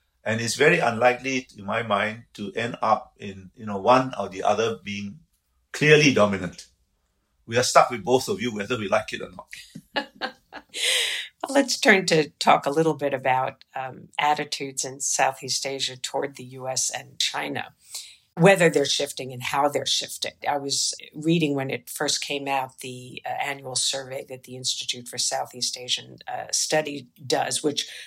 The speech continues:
Speaker 2: of course, surveys elites in all,
Speaker 1: Yeah.
Speaker 2: uh, ten asean countries. It's not necessarily average publics.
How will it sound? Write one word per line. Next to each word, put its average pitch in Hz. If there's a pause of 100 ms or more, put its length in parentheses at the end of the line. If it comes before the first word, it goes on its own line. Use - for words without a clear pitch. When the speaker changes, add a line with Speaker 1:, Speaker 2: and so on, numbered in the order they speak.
(180)
Speaker 2:
of 170
course, -
surveys 139
elites 156
in 131
all, 127
Speaker 1:
Yeah. -
Speaker 2:
uh, 117 (120)
ten 139 (100)
asean 120
countries. 113
It's -
not 127
necessarily 120
average -
publics. -